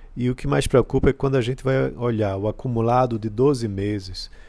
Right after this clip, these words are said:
o índice disparou para sete vírgula vinte e sete por cento. Isso bem acima, né, do teto da meta do Banco Central para a inflação para esse ano,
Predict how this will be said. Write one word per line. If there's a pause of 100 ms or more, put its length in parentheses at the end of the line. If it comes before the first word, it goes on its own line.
(240)
o
índice
disparou
para
sete
vírgula
vinte
e
sete
por
cento. (640)
Isso
bem
acima,
né,
do
teto
da
meta
do
Banco
Central
para
a
inflação
para
esse
ano,